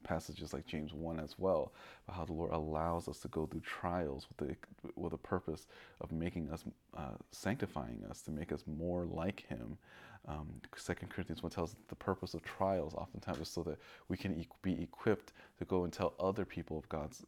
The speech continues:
um, power to comfort and give, uh, uh, you know, describe his love and care for his people. And that's what the Israelites were supposed to be as well. They see all of God's care. They see all of God's protection. And this will tell future generations, even foreign nations, about how good their God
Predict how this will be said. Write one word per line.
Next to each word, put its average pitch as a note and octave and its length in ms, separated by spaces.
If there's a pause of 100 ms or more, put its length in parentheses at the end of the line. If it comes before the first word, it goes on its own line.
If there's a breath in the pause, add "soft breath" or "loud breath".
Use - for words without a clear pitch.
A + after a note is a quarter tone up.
(160)
um, D#2 180 (440)
power E2 460
to D#2 100
comfort - 580
and D#2 220
give, E2+ 240 (1000 loud breath)
uh, F#2+ 120 (340)
uh, D#2+ 300 (340)
you E2+ 140
know, E2 40
describe F2 520
his F2 320 (100)
love F2+ 360
and F2 100
care F#2+ 260
for F2 160
his E2+ 80
people. - 480 (180)
And F#2 120
that's G2+ 160
what G2+ 100
the - 180
Israelites F#2 400
were E2+ 60
supposed - 400
to D#2 80
be D#2+ 200
as - 180
well. D#2 100
They D#2 140
see G2 360
all E2 200
of E2+ 80
God's - 260
care. D#2 240
They C#2+ 140
see - 260
all E2+ 180
of D#2+ 80
God's D#2+ 200
protection. - 500
And E2 80
this E2+ 160
will F2 120 (180)
tell F#2 320 (380 loud breath)
future G2+ 320
generations, F2+ 580
even F2 180
foreign G#2 520
nations, F2 420
about D#2 280
how E2 220
good F#2 200
their E2 120
God E2 320